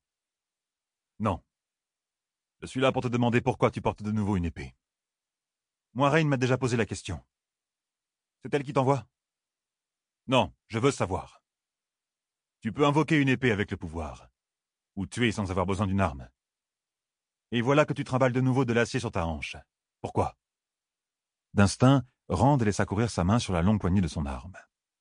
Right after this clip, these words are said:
Il n'est pas très loyal d'utiliser le pouvoir de cette façon. Surtout face à quelqu'un qui ne le contrôle pas. C'est un peu comme si je ferraillais contre un enfant.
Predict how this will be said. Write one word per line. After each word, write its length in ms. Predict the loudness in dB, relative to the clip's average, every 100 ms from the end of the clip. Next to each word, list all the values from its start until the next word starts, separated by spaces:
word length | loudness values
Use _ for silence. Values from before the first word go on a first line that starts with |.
| _ _ _ _ _ _ _ _ -4
Il 100 | -2
n'est 120 | 2
pas 100 | 0
très 140 | 0
loyal 280 | 0 2 2
d'utiliser 340 | 0 -4 -2
le 80 | -4
pouvoir 280 | -4 -2 -2
de 60 | -2
cette 160 | -8
façon. 260 | -10 -12 -16 _ _ _ _ _ _ _ _ _ _ _ _
Surtout 240 | -10 -4
face 180 | -2 -2
à 60 | -2
quelqu'un 240 | -2 -2
qui 80 | 0
ne 80 | -2
le 80 |
contrôle 260 | -2 -4 -4
pas. 240 | -4 -6 _ _ _ _ _ _ _ _ _ _ _ _
C'est 120 | -6
un 80 | -2
peu 120 | -2
comme 120 | -2
si 140 | -4 -4
je 80 | -2
ferraillais 420 | 0 2 2 2
contre 220 | -2 -4
un 60 | -4
enfant. 320 | -4 -10